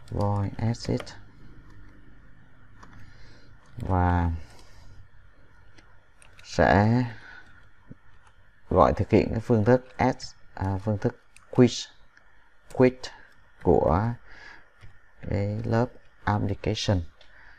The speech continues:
Và lưu ý thì phương thức quit chỉ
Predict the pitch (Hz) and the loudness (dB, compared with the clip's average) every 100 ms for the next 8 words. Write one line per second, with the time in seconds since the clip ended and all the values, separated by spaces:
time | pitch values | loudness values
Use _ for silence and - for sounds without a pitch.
0 | - - - - 92 92 92 92 104 117 | -20 -20 -4 4 6 8 8 8 8 10
1 | 117 135 190 208 117 101 92 - - - | 10 8 4 0 2 4 2 0 -6 -18
2 | - - - - - 123 117 143 - - | -20 -20 -20 -18 0 4 4 4 0 -16
3 | - - - - - - - 151 - - | -20 -20 -20 -20 -20 -18 4 4 4 -2
4 | - - - - - - - - - - | -16 -20 -20 -20 -20 -20 -20 -20 -20 -20
5 | - - - - - 87 50 117 151 | -20 -20 -20 -4 4 4 6 4 2